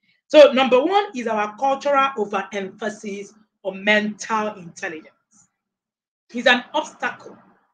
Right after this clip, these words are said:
to raising, providing sound parental guidance to our children. I'm gonna tell you how. So while we focus on academics,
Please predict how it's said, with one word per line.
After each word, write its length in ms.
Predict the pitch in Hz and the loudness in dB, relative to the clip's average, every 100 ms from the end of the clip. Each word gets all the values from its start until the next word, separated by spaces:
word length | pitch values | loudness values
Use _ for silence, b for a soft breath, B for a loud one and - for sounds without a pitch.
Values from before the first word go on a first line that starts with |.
| _ _ _ _ | _ _ _ _
to 220 | - 233 226 | -12 -10 -4
raising, 760 | 262 285 240 285 269 254 240 - - - _ _ _ | 2 2 2 0 0 0 -4 -10 -20 -20 _ _ _
providing 500 | 240 208 277 285 277 | 2 4 2 2 -4
sound 440 | 220 - 233 226 | -8 -8 -6 -6
parental 400 | 214 196 202 202 | -6 -10 -8 -8
guidance 520 | 196 185 175 180 185 - | -8 -10 -10 -12 -14 -14
to 80 | |
our 140 | 143 143 | -16 -18
children. 260 | - 147 151 _ _ _ _ _ _ _ _ - - | -20 -20 -20 _ _ _ _ _ _ _ _ -14 -6
I'm 140 | 240 226 | -4 0
gonna 220 | 339 220 | 0 0
tell 220 | 226 208 | 0 -2
you 140 | 190 | -4
how. 280 | 165 151 123 _ _ _ _ _ _ _ - | -10 -14 -16 _ _ _ _ _ _ _ 2
So 200 | 302 254 | 6 8
while 200 | 311 415 | 8 8
we 120 | - | 6
focus 340 | 302 285 285 | 0 -4 -2
on 100 | 226 | -2
academics, 800 | 196 202 202 208 208 190 - _ | -6 -6 -8 -8 -10 -16 -20 _